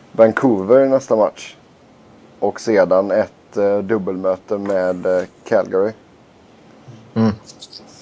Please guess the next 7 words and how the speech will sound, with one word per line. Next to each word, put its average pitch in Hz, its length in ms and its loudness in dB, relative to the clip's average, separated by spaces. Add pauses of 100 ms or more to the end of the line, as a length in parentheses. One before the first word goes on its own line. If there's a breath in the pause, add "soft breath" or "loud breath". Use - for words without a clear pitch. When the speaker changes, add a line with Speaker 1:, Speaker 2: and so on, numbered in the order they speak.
Speaker 1:
Så 107 80 -10
det 98 120 -6
är... 98 420 -2 (880)
Nej. 98 140 -6 (340)
<laughs> - 160 4
Alltså, 127 200 4
det 113 80 2